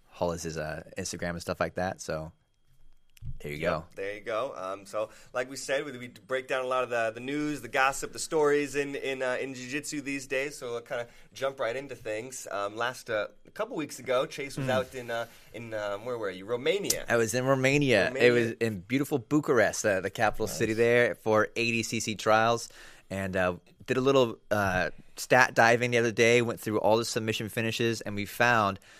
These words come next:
Speaker 1: I don't know if we can pull up that chart there, um, the top submission from the event, as you can see, is,
Speaker 2: Nice little
Speaker 1: is
Speaker 2: pie graph here.
Speaker 1: the, the heel hook. Yeah, that's the extent of my graphic design work. Uh, it
Speaker 2: <laughs>
Speaker 1: stops there. But, um,
Speaker 2: But
Speaker 1: heel hooks absolutely just, just decimated the competition, uh,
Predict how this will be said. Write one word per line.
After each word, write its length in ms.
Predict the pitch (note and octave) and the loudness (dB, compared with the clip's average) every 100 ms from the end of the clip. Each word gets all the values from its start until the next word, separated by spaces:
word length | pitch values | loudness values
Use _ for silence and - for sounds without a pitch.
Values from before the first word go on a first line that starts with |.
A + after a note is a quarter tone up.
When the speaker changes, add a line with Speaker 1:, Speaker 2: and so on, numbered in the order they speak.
| - - | -16 -2
Speaker 1:
I 80 | G#2 | 2
don't 80 | |
know 40 | A2 | 2
if 80 | G2+ | 0
we 80 | |
can 100 | G2+ F#2+ | -4 -2
pull 160 | A2 | -2
up 80 | F#2 | 2
that 140 | F#2 | 2
chart 320 | - A2 G#2 - | 4 4 4 4
there, 340 | F2 E2+ E2+ - | 2 2 -4 -6
um, 480 | F#2 F2+ F2 E2 E2 - - - - - | -2 0 -2 -4 -10 -20 -20 -20 -20 -16
the 420 | F#2 G#2 F#2 F2 - | -6 -2 0 0 -2
top 260 | D3 D#3+ | 2 2
submission 400 | - A#2+ B2 B2 | 2 0 0 -2
from 160 | G#2 G#2 | -4 -4
the 140 | G2 | -2
event, 360 | F#2 F2+ G#2+ G2 | -2 2 2 2
as 160 | E2+ F2 | -2 -8
you 60 | |
can 120 | F2+ | -10
see, 300 | F2 G2+ F2+ | -8 -6 -4
is, 140 | F2 F2+ | -4 -4
Speaker 2:
Nice 100 | G2+ | -2
little 160 | G#2 | 0
Speaker 1:
is 80 | - | 0
Speaker 2:
pie 240 | B2+ G#2 G2+ | 0 0 0
graph 300 | G2 F#2 - | -2 -4 0
here. 100 | G#2 | 4
Speaker 1:
the, 160 | B2+ | 6
the 140 | G2+ A#2 | 6 4
heel 220 | C3+ A#2+ | 4 4
hook. 200 | G#2+ F#2 | 4 2
Yeah, 180 | A2+ G#2+ | 4 4
that's 260 | F2+ A2 - | 6 4 4
the 100 | C3 | -2
extent 280 | - C3 | 0 0
of 40 | B2 | 4
my 100 | A#2+ | 4
graphic 320 | A2+ A2+ C3 | 6 6 4
design 360 | B2 A2 G#2 G2+ | 0 4 4 6
work. 260 | G2+ G#2+ | 4 2
Uh, 100 | - F#2 - | 0 -2 0
it 120 | A#2 | 0
Speaker 2:
<laughs> 0 | |
Speaker 1:
stops 320 | A2 G#2+ A2 | 6 6 6
there. 440 | G#2 G2 F#2 G#2 - - | 4 4 4 0 -8 -8
But, 220 | G2 G2 | -2 0
um, 300 | G2 F#2 F2+ - | 2 0 -4 -8
Speaker 2:
But 220 | - - - | -6 -6 -6
Speaker 1:
heel 260 | C3 C#3 | 2 4
hooks 200 | B2+ A#2 | 4 4
absolutely 680 | G#2 A#2 - A2+ A2+ G#2 G#2 | 4 4 4 0 2 4 2
just, 280 | G2 F#2 - | 2 -2 -4
just 320 | F#2+ - - | -6 -6 0
decimated 540 | - A2+ - G2 F#2 E2 | 4 6 4 0 0 -2
the 60 | |
competition, 760 | F2+ F#2 F2 - F2 - D#2+ D#2 | -4 -4 -4 -6 -8 -8 -8 -6
uh, 340 | D#2 C#2+ D2 | -4 -4 -8